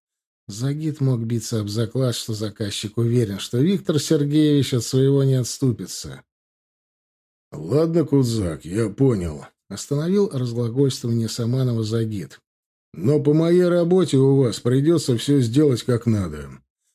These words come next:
Оформляйте договор на мою работу с той даты, как я сюда приехал. Так у нас хоть будут документы, которые можно будет проверяющим показать, если необходимость возникнет».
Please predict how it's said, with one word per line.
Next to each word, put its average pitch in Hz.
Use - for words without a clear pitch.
Оформляйте 151
договор 151
на 143
мою 143
работу 139
с -
той 135
даты, 143
как 87
я 123
сюда 117
приехал. 107
Так 127
у 135
нас 131
хоть 131
будут 127
документы, 135
которые 127
можно 127
будет 123
проверяющим 131
показать, 107
если 143
необходимость 147
возникнет». 107